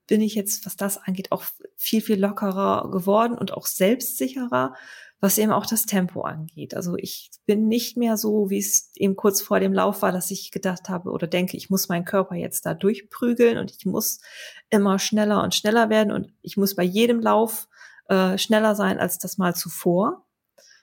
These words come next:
sondern ich lass mir wirklich Zeit, also ich, oder auch meinem Körper eben die Zeit. Und ich weiß inzwischen auch, ähm,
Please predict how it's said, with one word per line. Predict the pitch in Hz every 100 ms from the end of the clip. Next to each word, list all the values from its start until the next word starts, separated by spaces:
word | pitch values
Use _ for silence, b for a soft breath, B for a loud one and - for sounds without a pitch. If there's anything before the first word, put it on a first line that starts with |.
| b
sondern | 208 196 202 -
ich | - - _ _ -
lass | 196 202
mir | 214
wirklich | 220 - 190 -
Zeit, | - 160 156
also | 170 175 180
ich, | - - - -
oder | 175
auch | - 190
meinem | 180
Körper | - 208 208 185
eben | 165
die | 160
Zeit. | 165 - 147 - B B B B B B
Und | 190
ich | - -
weiß | 175 190 196
inzwischen | 202 - 196 -
auch, | - 175 180 -
ähm, | 175 165 170 175